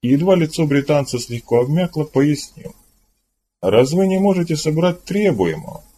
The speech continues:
то мы облегчим вам задачу и соберём указанную сумму сами.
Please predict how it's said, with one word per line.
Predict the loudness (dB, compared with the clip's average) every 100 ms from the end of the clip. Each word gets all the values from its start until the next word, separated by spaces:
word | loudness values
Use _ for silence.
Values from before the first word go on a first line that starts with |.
| _ _ _ _
то | 0
мы | 2 2
облегчим | 2 2 0 -2 0
вам | 0 2
задачу | 0 2 0 0
и | -2
соберём | -2 0 2 2
указанную | 2 2 2 2 0 0 -2
сумму | -4 -2 0 0
сами. | -2 -2 0 0 -4